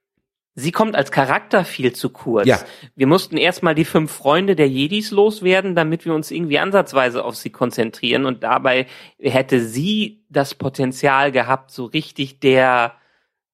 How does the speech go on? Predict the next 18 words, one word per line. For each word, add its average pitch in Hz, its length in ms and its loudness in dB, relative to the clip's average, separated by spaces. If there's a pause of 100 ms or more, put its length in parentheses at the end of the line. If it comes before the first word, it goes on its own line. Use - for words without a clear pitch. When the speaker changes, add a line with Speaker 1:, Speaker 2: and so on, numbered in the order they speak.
Speaker 1:
keine 139 320 -6
Ahnung, 131 320 0
der 123 140 2
Qui-Gon 147 400 0
Jinn 165 420 2
oder 135 260 2
der 135 160 4
Obi-Wan 147 300 0
Kenobi 170 400 0
dieser, 127 540 2
dieser 131 380 0
Ära 117 340 2
zu, 123 500 0
zu 131 140 -2
sein, 117 340 0
weil 117 160 0
sie 127 180 -4
einfach 131 460 -4